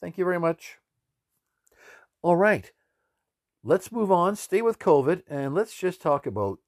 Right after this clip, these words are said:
covid hotels for a minute or ten. Travelers who have been vilified by our federal government, even though only two percent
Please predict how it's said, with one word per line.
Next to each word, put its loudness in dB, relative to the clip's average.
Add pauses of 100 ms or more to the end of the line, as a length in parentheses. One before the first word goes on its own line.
(140)
covid -4
hotels 0
for -4
a -4
minute -10 (720)
or -6
ten. -6 (1700)
Travelers 0 (500)
who 0
have 4
been -4
vilified 2 (220)
by -2 (300)
our -2
federal -2
government, -4 (600)
even -2
though 2 (380)
only -4 (100)
two -2
percent -2